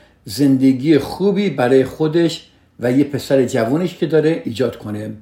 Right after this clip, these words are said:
ولی نگاه می‌کنه، یهو می‌بینه با سه تا مرد درگیره. خیلی جالبه.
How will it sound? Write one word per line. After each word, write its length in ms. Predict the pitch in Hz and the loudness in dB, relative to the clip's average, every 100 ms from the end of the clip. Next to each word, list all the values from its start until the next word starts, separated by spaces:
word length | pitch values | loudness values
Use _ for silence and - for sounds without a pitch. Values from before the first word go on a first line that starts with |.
| _ _ _ - - - - | _ _ _ -20 -20 -20 -6
ولی 240 | 180 277 339 - - - | 0 2 0 -6 -14 -4
نگاه 420 | 175 196 254 302 | -2 0 0 0
می‌کنه، 480 | 277 - 240 240 240 - - - | -2 0 2 2 0 -4 -18 -6
یهو 200 | 139 190 | 0 2
می‌بینه 280 | 196 196 196 | 2 2 0
با 160 | 160 | 0
سه 260 | 135 - 208 | -4 -2 -4
تا 140 | 208 | -2
مرد 640 | 185 151 147 175 156 110 - | -2 -2 -2 0 -2 -4 -6
درگیره. 540 | 123 107 101 123 110 | -6 -6 -6 -6 -6
خیلی 260 | 104 - 131 | -8 -8 -8
جالبه. 540 | 107 110 104 101 98 | -6 -8 -6 -8 -12